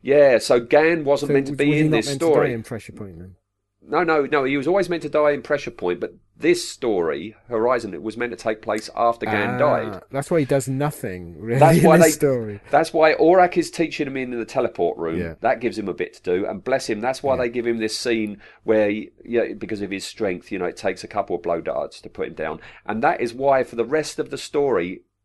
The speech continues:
Speaker 1: poor bloke, he's unconscious.
Speaker 2: Yeah, yeah, he's
Speaker 1: They
Speaker 2: just,
Speaker 1: strap
Speaker 2: he's,
Speaker 1: him up on a
Speaker 2: he's
Speaker 1: frame,
Speaker 2: tied
Speaker 1: don't
Speaker 2: up,
Speaker 1: they?
Speaker 2: yeah.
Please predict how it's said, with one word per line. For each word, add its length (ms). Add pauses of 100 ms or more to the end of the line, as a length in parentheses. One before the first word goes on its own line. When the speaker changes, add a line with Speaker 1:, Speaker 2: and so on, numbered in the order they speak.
(140)
Speaker 1:
poor 240
bloke, 480
he's 160
unconscious. 800
Speaker 2:
Yeah, 280 (100)
yeah, 120
he's 80
Speaker 1:
They 80
Speaker 2:
just, 120
Speaker 1:
strap 260
Speaker 2:
he's, 80
Speaker 1:
him 80
up 160
on 80
a 40
Speaker 2:
he's 100
Speaker 1:
frame, 340
Speaker 2:
tied 0
Speaker 1:
don't 240
Speaker 2:
up, 100
Speaker 1:
they? 60
Speaker 2:
yeah. 160